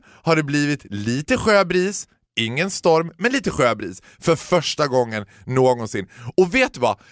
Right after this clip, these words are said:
Någonstans i hela det här, when you're in the middle of it, så blir det ju också, så är det, det dränerar ju väldigt mycket energi, för att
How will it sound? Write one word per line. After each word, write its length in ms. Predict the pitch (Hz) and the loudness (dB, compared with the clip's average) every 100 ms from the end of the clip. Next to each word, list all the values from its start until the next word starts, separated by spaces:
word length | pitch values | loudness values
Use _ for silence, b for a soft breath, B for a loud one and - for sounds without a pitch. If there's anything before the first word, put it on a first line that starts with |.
| b b | b b
Någonstans 760 | 165 240 262 220 - 127 - | 0 2 2 -2 -2 -2 -2
i 80 | 131 | -8
hela 340 | 117 135 120 107 | -4 -2 0 -2
det 100 | 104 | -2
här, 260 | 101 92 - _ _ - 131 | -2 -4 -6 _ _ -4 -2
when 100 | 151 | 2
you're 160 | 180 196 | 2 2
in 140 | 196 | 0
the 80 | 214 | 2
middle 280 | 220 175 139 | 2 2 2
of 160 | 117 | 0
it, 120 | 113 | -2
så 100 | - | -8
blir 240 | 131 135 127 | -6 -2 -2
det 60 | |
ju 80 | 123 123 | -2 -2
också, 340 | 127 - 120 | -4 -4 -6
så 120 | - | 0
är 120 | 151 143 | 0 0
det, 60 | - | -4
det 140 | 151 160 | -6 -2
dränerar 380 | 180 185 170 127 | -2 0 2 2
ju 160 | 127 | -2
väldigt 540 | 123 127 175 160 147 123 | -8 -4 0 0 -2 -8
mycket 240 | 120 113 | -6 -6
energi, 300 | 110 120 104 | -4 -4 -4
för 100 | 107 | -2
att 100 | 120 | -4